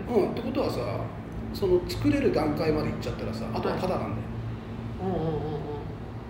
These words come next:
Speaker 2: あ、そうか。その自然が、
Speaker 1: <laughs> そうそうそうそう。
Speaker 2: 自然が作るから。
Speaker 1: そうそうそうそうそうそう。うん。
Speaker 2: あ、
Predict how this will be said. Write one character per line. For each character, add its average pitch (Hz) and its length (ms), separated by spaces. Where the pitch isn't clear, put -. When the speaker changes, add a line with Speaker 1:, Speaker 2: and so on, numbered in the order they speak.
Speaker 2:
あ、 214 180
そ 214 80
う 180 40
か。 - 160
そ 190 80
の 165 160
自 214 220
然 302 180
が、 302 120
Speaker 1:
<laughs> - 0
そ 294 120
う 294 40
そ 302 180
う 294 40
そ 294 60
う 285 80
そ 269 40
う。 269 40
Speaker 2:
自 254 120
然 226 100
が 254 100
作 - 280
る - 100
か 285 100
ら。 277 120
Speaker 1:
そ 262 120
う - 20
そ 233 60
う 226 40
そ 214 40
う 208 40
そ 196 80
う - 0
そ 180 80
う - 40
そ - 1600
う。 - 20
う - 40
ん。 131 80
Speaker 2:
あ、 - 40